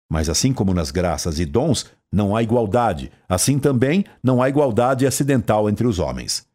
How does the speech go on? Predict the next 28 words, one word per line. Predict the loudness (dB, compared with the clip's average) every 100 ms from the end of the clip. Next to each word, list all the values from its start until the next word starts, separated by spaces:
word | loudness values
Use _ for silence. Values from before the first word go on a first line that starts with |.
| _ -4
Cada | -2
pessoa | 0 -2 0 2 2
tem | 2 0
qualidades | 2 0 2 0 0 -2 -2
próprias, | 0 0 0 0 0 -2 -8 _ _ -2
dadas | 0 2 0 -2
por | -2 0
Deus, | 2 2 0 -4 _ _
e | 0
a | 0
sociedade | 0 0 0 0 0 0
deve | 0 0 -2
reconhecer | -4 -4 -2 -2 -2 0 0 0 -4 _ _
essa | -4 -2 -2
desigualdade. | -4 -4 -2 0 0 -2 -4 -14 _ _ _
Não | -2 0 2
é | 2
aquele | 0 0 0
que | 0
possui | 0 -2 0 0 2
mais | 2 0 -2
bens | -2 0 0 0
materiais | -2 0 0 0 0 0
que | -2 0
mais | 0 0 -2
agrada | -2 0 0 -2
a |
Deus | -2 -2 -2 -6